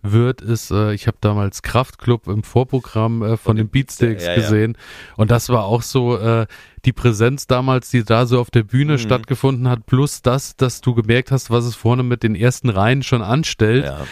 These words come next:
Speaker 1: und, äh, war so klar, okay, schön, dass ich das jetzt noch die zwanzig Minuten gesehen
Speaker 2: So.
Speaker 1: hab, aber bald dann eher für zwanzig Euro für zwei Stunden.
Speaker 2: Ja,
Speaker 1: So,
Speaker 2: ja.
Speaker 1: ja.
Speaker 2: Mhm. Ja, auf
Speaker 1: So.
Speaker 2: jeden Fall.
Speaker 1: Also das war da auch schon zu spüren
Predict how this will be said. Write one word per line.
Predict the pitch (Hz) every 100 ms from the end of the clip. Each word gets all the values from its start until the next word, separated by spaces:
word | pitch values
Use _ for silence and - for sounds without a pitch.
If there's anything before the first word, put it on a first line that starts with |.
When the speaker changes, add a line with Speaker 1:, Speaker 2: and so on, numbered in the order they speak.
| - -
Speaker 1:
und, | - 120 123 113
äh, | 107 113 113 117
war | 104 107 123
so | 120 120
klar, | - 110 107 123 120 - - -
okay, | 117 - 123 117 95
schön, | - 135 147
dass | 139
ich | 123 -
das | 131 -
jetzt | 135 -
noch | 131
die | - 120
zwanzig | 117 120 135 123
Minuten | 127 127 127
gesehen | 117 113 123
Speaker 2:
So. | -
Speaker 1:
hab, | -
aber | 110 117 117
bald | 113 123 131
dann | 120
eher | 120 127
für | -
zwanzig | - 107 120 123 113
Euro | 113 123
für | 123 117
zwei | - 110 113
Stunden. | - 113 151 - 139
Speaker 2:
Ja, | 85 80
Speaker 1:
So, | 107
Speaker 2:
ja. | 67 -
Speaker 1:
ja. | 104 92
Speaker 2:
Mhm. | 67 67 - - -
Ja, | 71 67
auf | -
Speaker 1:
So. | 113
Speaker 2:
jeden | 107 104
Fall. | 73 67 62 - _ _ _
Speaker 1:
Also | 123 117
das | 113 120 120
war | 117 120 117
da | 107 113
auch | 101 123
schon | - 113
zu | -
spüren | 101 - 107 123